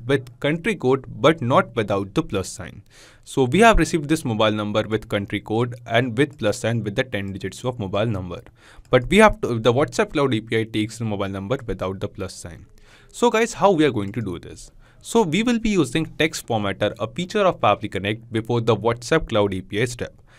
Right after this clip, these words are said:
So just click on this add action step between LeadSquare and WhatsApp Cloud A P I step, and here in choose app, search for text formatter.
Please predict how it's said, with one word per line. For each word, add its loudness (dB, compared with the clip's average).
So -4
just 4
click 2
on 4
this 0
add 4
action 0
step -2
between -2
LeadSquare 0
and -2
WhatsApp -4
Cloud 2
A 2
P 0
I 4
step, 0
and 2
here 6
in 0
choose 0
app, 4
search -6
for 0
text -4
formatter. -6